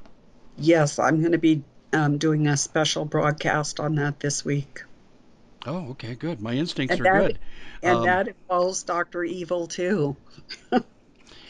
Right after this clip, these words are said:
Speaker 2: Well,
Speaker 1: I mean, this is, this is the, this is the modern day Doctor Mengele that I'm talking about.
Speaker 2: Yeah. Well, do you have an identity for this Doctor Evil?
Speaker 1: Oh, I can't spill the beans yet.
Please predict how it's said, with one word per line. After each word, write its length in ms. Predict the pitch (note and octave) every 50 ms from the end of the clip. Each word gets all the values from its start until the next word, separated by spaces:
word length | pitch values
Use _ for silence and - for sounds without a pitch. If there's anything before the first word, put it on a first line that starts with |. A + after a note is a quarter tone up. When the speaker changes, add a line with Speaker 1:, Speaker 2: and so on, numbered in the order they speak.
| - - -
Speaker 2:
Well, 220 | B2+ A#2+ A#2+ B2
Speaker 1:
I 80 | - A3+
mean, 200 | A#3 A#3 A3 G#3+ -
this 200 | G#3+ - - -
is, 140 | A3 G#3+ G#3 -
this 220 | - G#3+ A3+ - B3
is 160 | A3+ A#3+ -
the, 460 | - F#3+ F#3 F3+ E3+ D#3 D3+ D3+ - - -
this 300 | D#3+ E3 F#3 G3 - -
is 260 | A3+ A#3 A#3 A#3 -
the 160 | - F3+ E3+
modern 580 | E3 D#3 D3+ C3+ D#3 D#3+ E3 E3+ F3 E3+ E3+ D#3+
day 460 | D#3 D#3+ D#3+ D3+ D3+ D3+ D3 C#3+ C#3+
Doctor 420 | C#3+ - - C#3+ D3 D3 - D#3+ D#3
Mengele 720 | D#3 D3+ - D3 D#3 D3 C#3+ C#3 C#3 C3+ D3 D3+ D3+ D3+ - - - - - -
that 140 | - - D#3
I'm 140 | D#3 D3+ D3+
talking 400 | D#3 D#3+ - - - - - C3
about. 380 | C#3+ C#3+ - - C#3+ D3 -
Speaker 2:
Yeah. 300 | - C#3 D#3 D3 A#2+ A2 - - - - - - -
Well, 360 | D3+ D3 - B2+ B2 D3+ - - - - - - B2 A2+ G#2
do 100 | A2 D3
you 40 | E3
have 160 | F#3+ A3 G#3+
an 100 | G#3+ F3
identity 480 | C#3+ A#2+ G#2+ A#2 A2 B2 D3 D#3+ F#3 F3+
for 180 | - - D3+
this 180 | C3+ C#3+ C3 A#2
Doctor 360 | A#2+ B2 C3 C3+ - - C3+
Evil? 400 | A#2+ B2 C3+ C#3 D#3 E3 E3+ - - - - - - - - - - - - - - - - - - - - - - - - - - - - - - - - - - - - - - - - - - - - - - - - -
Speaker 1:
Oh, 340 | - - F3 D#3+ - F#3+ E3 - -
I 80 | - D#3
can't 320 | - - A3 A#3+ B3 -
spill 260 | - - - E3+ F3 E3
the 100 | - D3
beans 420 | - E3 G3 F3 D#3 D#3 - -
yet. 540 | C3+ D#3 A3 C#4+ A3+ D3 E3+ C#4 C#4+ -